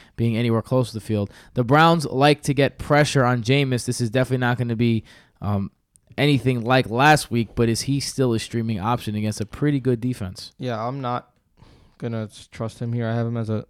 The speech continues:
Speaker 2: I have him as a high-end quarterback too. So if you wanna start him, fine.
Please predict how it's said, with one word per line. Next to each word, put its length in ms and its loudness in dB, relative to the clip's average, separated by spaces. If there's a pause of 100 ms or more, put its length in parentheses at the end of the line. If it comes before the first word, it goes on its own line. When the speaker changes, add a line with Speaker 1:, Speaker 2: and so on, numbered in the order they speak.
(140)
Speaker 2:
I 60 0
have 100 4
him 120 0
as 80 2
a 40 4
high-end 560 0 (440)
quarterback 580 -4
too. 240 -8
So 140 -12
if 120 -12
you 80 -12
wanna 360 -4
start 260 -4
him, 180 -6
fine. 520 -4